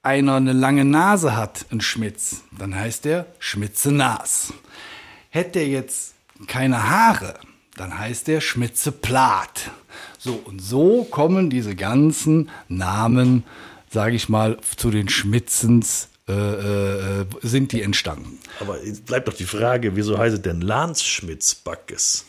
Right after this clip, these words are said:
Speaker 1: Ja, das hat natürlich mit, ähm, der, ähm, Verfolgung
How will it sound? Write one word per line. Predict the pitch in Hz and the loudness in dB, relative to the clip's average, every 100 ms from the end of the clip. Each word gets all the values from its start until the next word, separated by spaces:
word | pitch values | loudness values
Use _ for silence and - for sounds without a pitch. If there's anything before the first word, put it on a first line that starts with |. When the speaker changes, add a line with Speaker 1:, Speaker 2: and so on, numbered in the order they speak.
| _ | _
Speaker 1:
Ja, | - - 110 | -20 -14 -12
das | 95 123 - - | -8 -4 -2 -2
hat | 139 | 2
natürlich | 165 156 - 156 147 143 - | 4 4 4 2 4 2 4
mit, | 123 123 - - | 4 4 0 0
ähm, | 120 117 117 113 117 117 113 101 | 2 4 6 6 6 6 6 4
der, | 110 110 113 113 110 117 | 2 4 4 4 2 2
ähm, | 107 104 101 101 101 101 98 | 4 6 6 6 6 4 2
Verfolgung | - 104 - - 131 160 139 143 143 139 | 0 -2 0 2 6 6 6 6 6 4